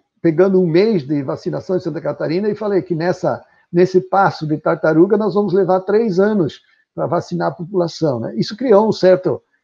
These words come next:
Aí o Jean Loureiro, prefeito de Florianópolis, sabe o que ele falou? "Não, de fato, nós temos capacidade de va-, vacinar muito mais do que nós estamos vacinando, mas se nós fizer isso, a vacina vai acabar."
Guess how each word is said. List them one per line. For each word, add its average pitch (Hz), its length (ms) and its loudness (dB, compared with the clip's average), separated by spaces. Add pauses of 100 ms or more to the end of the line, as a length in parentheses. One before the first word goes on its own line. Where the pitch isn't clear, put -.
(360)
Aí 285 280 6
o 330 180 8
Jean 233 220 4
Loureiro, 277 420 6
prefeito 233 320 -2
de 196 60 -10
Florianópolis, 247 340 -2
sabe 269 160 2
o 240 40 -6
que 240 80 -6
ele 254 80 -6
falou? 254 360 -2 (380)
"Não, 403 220 0
de 294 100 -2
fato, 277 500 -4 (640)
nós 320 240 -4
temos 311 300 -2
capacidade 240 640 0
de 220 80 0
va-, 202 320 -2
vacinar 226 440 0
muito 320 380 4
mais 269 240 4
do 277 60 -2
que - 80 -4
nós 247 140 0
estamos 254 200 -4
vacinando, 233 460 0
mas 233 120 0
se 262 60 -10
nós 277 160 2
fizer 247 240 2
isso, 254 180 2
a 277 40 8
vacina 262 420 0
vai 254 140 0
acabar." 220 420 -4